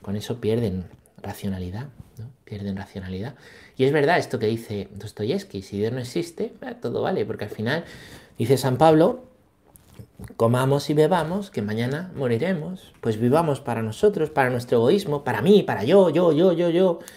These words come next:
Al final, el hombre es un lobo para el hombre, ¿no? Como decía el filósofo inglés, ¿no?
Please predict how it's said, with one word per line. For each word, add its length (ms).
Al 120
final, 500
el 120
hombre 220
es 120
un 100
lobo 220
para 220
el 80
hombre, 400
¿no? 180
Como 180
decía 260
el 60
filósofo 500
inglés, 720
¿no? 180